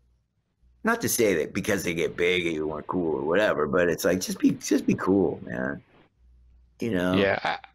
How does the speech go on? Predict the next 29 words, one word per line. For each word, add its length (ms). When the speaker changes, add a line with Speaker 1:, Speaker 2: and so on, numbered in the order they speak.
Speaker 2:
I 40
have 220
a, 180
you 80
know, 280
look, 300
you 100
meet 100
a 80
lot 180
of 60
people 280
when 100
you're 120
in 140
your 220
world 300
and, 220
and, 300
you 100
know, 160
working 400
in 100
Hollywood. 500
And 120
I, 160
I 100
feel 220
like 160